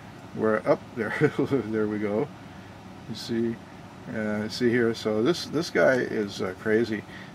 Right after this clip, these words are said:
These meters here, the red, uh, Sentech, they have a little bit of an R F shield, uh,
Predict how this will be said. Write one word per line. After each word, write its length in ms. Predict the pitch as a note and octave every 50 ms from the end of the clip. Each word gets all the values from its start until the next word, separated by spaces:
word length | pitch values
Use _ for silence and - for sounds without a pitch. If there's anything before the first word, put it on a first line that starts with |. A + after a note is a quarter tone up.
| -
These 220 | - D3 A3 G#3+ A3
meters 320 | A#3+ A#3 A3+ F#3+ D3+ C3
here, 360 | - F#3 G3+ G3+ F#3+ F3 D3+
the 120 | B2+ A#2 A2
red, 360 | A2 A#2 A#2+ C#3 D#3 C#3+ - - - - - -
uh, 280 | C3 - - C3 A#2+
Sentech, 520 | A2 - - D#3 F3 F3 - C3+ G#2+ G2+ - C3+
they 140 | C#3 C#3+
have 220 | D#3 E3+ F3 F3 E3
a 160 | D3 D3 A#2+
little 220 | A#2 C3 C#3 C#3+
bit 180 | C3 C3 C3+ C#3
of 120 | C3 A2
an 100 | A2+ A2
R 220 | G#2+ G#2+ A#2 B2+ C3
F 200 | B2 A#2+ - -
shield, 540 | - - B2 B2+ C3 A#2 G#2+ G2+ G2+ - - - - - - - - - - - - -
uh, 300 | - G2+ G2 F#2+ F#2 F#2